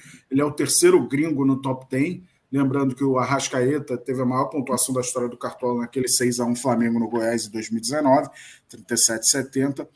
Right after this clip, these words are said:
E o Rodalega, ano passado, fez quatro gols pelo Bahia no Fortaleza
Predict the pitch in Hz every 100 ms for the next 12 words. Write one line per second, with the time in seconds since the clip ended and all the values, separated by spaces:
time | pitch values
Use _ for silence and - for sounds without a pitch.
0 | _ _ 226 202 208 220 190 175 202 165
1 | 147 151 - 135 - 165 165 135 - 143
2 | 156 - 127 131 143 - 135 131 123 120
3 | 135 123 120 131 - 127 117 127 151